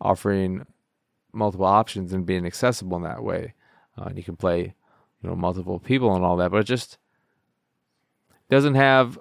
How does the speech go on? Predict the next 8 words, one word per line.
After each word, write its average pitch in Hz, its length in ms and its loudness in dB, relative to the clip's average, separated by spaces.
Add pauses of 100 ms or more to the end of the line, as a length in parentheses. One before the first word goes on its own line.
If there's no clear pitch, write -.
enough 120 240 2
songs 113 400 2
that 101 240 2
I 113 460 6 (240)
personally 120 480 -4
like. 120 480 0 (720)
I 98 280 0 (1120)
think 131 260 -2